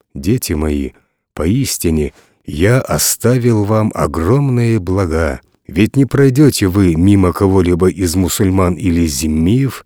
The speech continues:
без того, чтобы они посчитали, что они в долгу перед вами.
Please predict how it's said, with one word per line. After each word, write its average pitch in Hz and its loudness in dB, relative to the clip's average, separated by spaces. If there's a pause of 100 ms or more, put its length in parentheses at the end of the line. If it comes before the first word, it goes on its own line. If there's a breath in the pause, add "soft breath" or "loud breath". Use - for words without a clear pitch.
(140)
без - -2
того, 117 2
чтобы 98 2
они 98 4
посчитали, 117 0
что 85 -2
они 123 4
в 90 -4
долгу 107 2
перед 85 -2
вами. 78 0